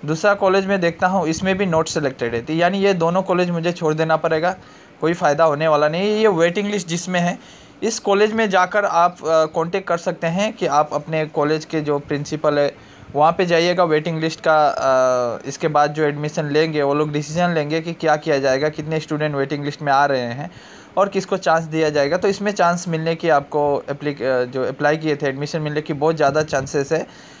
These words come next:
लेकिन जो not selected है उसमें कोई फ़ायदा होने वाला नहीं है। और यहाँ पे तो सिलेक्शन होने से, अ,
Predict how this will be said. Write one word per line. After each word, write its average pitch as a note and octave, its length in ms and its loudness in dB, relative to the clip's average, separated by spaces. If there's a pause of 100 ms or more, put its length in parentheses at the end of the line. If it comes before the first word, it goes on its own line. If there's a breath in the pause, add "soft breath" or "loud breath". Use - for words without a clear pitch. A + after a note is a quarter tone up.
(120)
लेकिन D#3+ 240 0
जो G#3 120 2
not F3 180 2
selected F#3 460 -2
है G#3 60 4
उसमें E3+ 280 -2
कोई D#3+ 140 0
फ़ायदा D3+ 280 2
होने D3 200 0
वाला D3 220 2
नहीं D#3+ 200 -6
है। G#3+ 80 -8 (260 loud breath)
और F#3 120 4
यहाँ F#3+ 200 2
पे G#3 120 -2
तो G3+ 120 -2
सिलेक्शन F#3 460 -4
होने F3 200 0
से, F#3 280 2
अ, D3 340 4